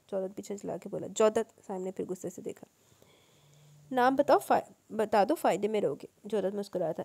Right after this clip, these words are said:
यार, वो बहन की दोस्त है, कुछ शर्म करो। ओके, मैं शर्म कर लेता हूँ, चला जाता हूँ यहाँ से। इसने लापरवाही से का कदम वापस मोड़ लिया। मरियम नाम है इसका। साइम ने पिलाकर हथियार डाल दिया। उसे लाख की लानत, अड़े दोनों जने की ज़िंदगी की लानत।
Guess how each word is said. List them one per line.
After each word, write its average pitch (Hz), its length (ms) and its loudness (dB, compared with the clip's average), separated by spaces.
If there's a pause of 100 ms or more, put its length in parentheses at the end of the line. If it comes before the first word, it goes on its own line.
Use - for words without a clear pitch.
(100)
यार, 214 160 2
वो 277 80 -2
बहन 233 260 -2
की 240 120 -6
दोस्त 208 260 2
है, - 60 -4
कुछ 262 120 -2
शर्म 208 320 2
करो। 175 220 0 (140)
ओके, 202 200 0
मैं 269 100 -2
शर्म 226 240 -2
कर 214 160 -4
लेता 202 180 -4
हूँ, 233 80 -8
चला 202 200 0
जाता 202 240 -2
हूँ 196 80 -6
यहाँ 180 120 -8
से। - 160 -14
इसने 196 240 -8
लापरवाही 185 400 -2
से 185 100 -6
का 185 120 -4
कदम 185 240 -6
वापस 180 320 -8
मोड़ - 140 -10
लिया। - 120 -12 (580)
मरियम 233 240 2
नाम 202 220 -2
है 185 60 -4
इसका। - 240 -8 (380)
साइम 190 240 -4
ने 202 100 -4
पिलाकर 196 400 -4
हथियार 180 280 -2
डाल 92 240 -2
दिया। 185 180 -8 (160)
उसे - 180 -6
लाख 190 240 -4
की 208 80 -8
लानत, 214 300 -6
अड़े 208 160 -2
दोनों 208 240 -4
जने 208 200 0
की - 120 6
ज़िंदगी 185 360 -2
की 202 100 -8
लानत। - 300 0